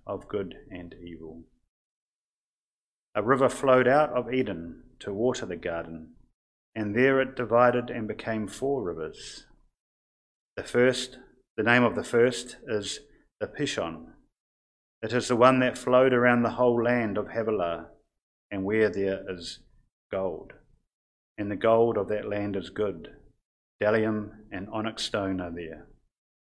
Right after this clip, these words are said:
The name of the second river is the Gihon. It is the one that flowed around the whole land of Cush. And the name of the third river is the Tigris, which flows east of Assyria.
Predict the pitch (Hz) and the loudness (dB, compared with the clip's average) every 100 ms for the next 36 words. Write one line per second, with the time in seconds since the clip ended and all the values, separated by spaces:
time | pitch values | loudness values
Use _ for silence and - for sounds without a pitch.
0 | _ _ _ _ 110 101 131 127 123 113 | _ _ _ _ -4 4 6 6 4 2
1 | - 151 151 135 110 107 107 104 - - | 0 0 2 2 4 4 4 2 -6 -20
2 | - 110 - 107 101 - - 135 135 104 | -8 -6 -4 -4 -4 -8 -8 -4 -4 -6
3 | 85 78 - _ _ _ _ _ _ _ | -8 -12 -20 _ _ _ _ _ _ _
4 | _ - 143 147 139 107 98 98 107 - | _ 0 2 2 0 0 2 2 -2 -4
5 | - 117 120 113 113 110 110 117 120 113 | 2 4 6 4 4 2 0 2 2 2
6 | 113 107 107 - - 101 - - - _ | 0 -2 -2 -4 -4 -4 -6 -14 -16 _
7 | _ _ _ _ _ _ _ 117 113 123 | _ _ _ _ _ _ _ -6 0 4
8 | 135 135 123 123 - 156 156 123 113 110 | 4 4 0 -2 0 0 2 2 2 2
9 | 117 113 107 104 - 117 92 85 - - | 0 -4 -6 -4 0 0 -2 -10 -14 -16
10 | - - _ _ _ _ - - - 120 | -20 -20 _ _ _ _ -8 -6 2 4
11 | 117 - 135 131 - 113 107 104 - 110 | 2 0 -4 -4 -4 -4 -4 -6 -6 -4
12 | 104 90 85 | -4 -6 -10